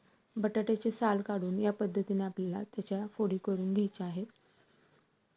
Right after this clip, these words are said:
तर अशा पद्धतीने आपल्याला खूप जास्त मोठे नाही आणि खूप जास्त बारीक नाही, अशा फोडी करून घ्यायच्या आहेत. आता इथे लागणं, वाटण्यासाठी लागणारं साहित्य घेतले आहे. शेंगदाणे घेतले आहेत भाजून, खोबरं घेतलं आहे, कोथिंबीर घेतली आहे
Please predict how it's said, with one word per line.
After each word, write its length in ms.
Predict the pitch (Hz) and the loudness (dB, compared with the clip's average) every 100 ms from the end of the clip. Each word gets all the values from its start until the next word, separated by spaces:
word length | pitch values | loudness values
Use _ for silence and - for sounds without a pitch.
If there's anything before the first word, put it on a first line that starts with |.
| _ _ _ _ - | _ _ _ _ -8
तर 60 | 220 | -2
अशा 300 | 208 196 220 | 2 4 4
पद्धतीने 500 | 220 190 208 208 208 | 2 4 2 2 0
आपल्याला 280 | 190 185 185 | 0 -2 -2
खूप 260 | 214 196 180 | 0 0 0
जास्त 260 | 208 - | -2 0
मोठे 380 | 208 208 196 208 | 2 2 2 0
नाही 140 | 202 190 | 2 0
आणि 100 | 190 | -2
खूप 200 | 196 175 | -4 -2
जास्त 240 | 190 - | -2 -2
बारीक 300 | 190 196 180 185 | -2 0 -2 -2
नाही, 120 | 190 214 | -4 -2
अशा 180 | 220 | -4
फोडी 340 | 208 226 190 190 | -2 0 2 0
करून 300 | 196 185 185 | -2 -2 0
घ्यायच्या 300 | 190 - 180 | -2 -2 -6
आहेत. 220 | 170 233 - - - - - _ _ _ _ _ _ - | -6 -6 -8 -20 -20 -20 -20 _ _ _ _ _ _ -8
आता 180 | 226 240 | 4 4
इथे 320 | 233 226 214 | 6 2 4
लागणं, 560 | 208 190 202 202 202 - - | 4 4 4 4 0 -2 2
वाटण्यासाठी 640 | 208 202 220 233 226 214 | 2 2 0 0 0 0
लागणारं 320 | 208 196 190 | 2 2 2
साहित्य 440 | 196 220 185 - 190 | 2 2 0 2 2
घेतले 260 | 214 190 | 2 0
आहे. 220 | 175 170 240 - - _ _ _ - | -2 -4 -8 -14 -20 _ _ _ -2
शेंगदाणे 480 | 233 220 220 226 247 | 2 4 6 6 6
घेतले 260 | 240 202 | 4 4
आहेत 160 | 196 185 | 4 2
भाजून, 480 | 175 196 170 185 233 - | 2 2 2 -2 -2 -4
खोबरं 360 | - 202 202 208 | 0 2 4 4
घेतलं 260 | 220 202 | 4 0
आहे, 260 | 185 185 208 | -2 -4 -6
कोथिंबीर 600 | - 220 208 196 202 202 | -4 -4 0 2 2 2
घेतली 260 | 208 190 | 0 0
आहे 220 | 180 180 | -4 -4